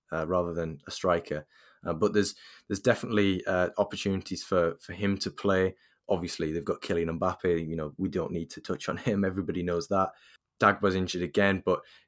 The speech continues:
you know, there's a potential that he could, he could come in for games. Um, the likes of Loic Mbisso, uh, Abdou Diallo, who's been playing recently as well, and, and also Marcin Bulka came in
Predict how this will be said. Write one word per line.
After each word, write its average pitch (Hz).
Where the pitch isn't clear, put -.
you 98
know, 85
there's 87
a -
potential 92
that 85
he 98
could, 95
he 101
could 101
come 92
in 87
for -
games. 92
Um, 87
the 98
likes 98
of 95
Loic 92
Mbisso, 92
uh, 85
Abdou 98
Diallo, 95
who's 95
been 92
playing 90
recently 90
as 85
well, 92
and, 85
and 98
also 92
Marcin 98
Bulka 98
came 92
in 87